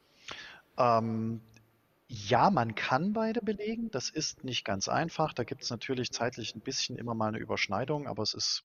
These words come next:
möglich. Ich habe einige Studierende, auch ehemalige Studierende, die das getan haben. Ähm, man muss ein bisschen durchgeknallt sein, um das zu machen, weil das ist natürlich schon, hm, ein erheblicher Mehraufwand. Aber wir unterstützen da gerne. Jeder, der da so breit, äh, gefächert interessiert ist, kann das natürlich gern tun.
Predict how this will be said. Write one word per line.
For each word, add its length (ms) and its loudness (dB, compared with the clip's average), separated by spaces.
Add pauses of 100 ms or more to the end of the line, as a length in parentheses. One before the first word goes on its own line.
möglich. 480 2
Ich 100 -4
habe 160 -2
einige 440 2
Studierende, 760 -2
auch 140 -6
ehemalige 480 -2
Studierende, 420 -4
die 140 -4
das 180 -2
getan 420 -4
haben. 300 4 (720)
Ähm, 440 6
man 120 6
muss 180 4
ein 60 4
bisschen 280 4
durchgeknallt 560 6
sein, 220 6
um 100 2
das 160 2
zu 120 0
machen, 320 4
weil 100 6
das 140 0
ist 120 -6
natürlich 360 -2
schon, 580 -2
hm, 340 -4 (160)
ein 120 -2
erheblicher 520 0
Mehraufwand. 680 0 (380)
Aber 240 8
wir 100 10
unterstützen 480 4
da 80 6
gerne. 240 6
Jeder, 320 6
der 160 8
da 160 8
so 140 2
breit, 260 6 (120)
äh, 260 2
gefächert 420 -2
interessiert 420 -6
ist, 140 -4
kann 140 -6
das 160 -8
natürlich 380 -8
gern 220 -6
tun. 380 -6